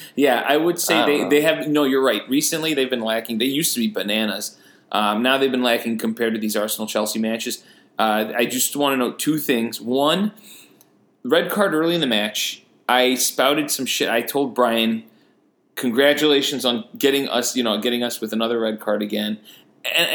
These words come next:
Speaker 1: and it's frustration, obviously, when it's for your team, but they also picked up a red card against us, I believe, in one of these Community Shield matches or something, you know, early in the year one year. I just hate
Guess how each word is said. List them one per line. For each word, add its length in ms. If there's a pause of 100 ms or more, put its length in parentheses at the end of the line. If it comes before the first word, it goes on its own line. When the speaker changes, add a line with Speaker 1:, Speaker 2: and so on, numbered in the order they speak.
(140)
Speaker 1:
and 60
it's 140
frustration, 960 (340)
obviously, 360
when 120
it's 140
for 140
your 140
team, 400 (220)
but 140
they 100
also 280
picked 240
up 100
a 40
red 200
card 180
against 320
us, 200
I 100
believe, 540
in 200
one 100
of 60
these 140
Community 360
Shield 340
matches 400
or 60
something, 260
you 60
know, 240 (280)
early 220
in 100
the 60
year 140
one 160
year. 240 (340)
I 120
just 240
hate 460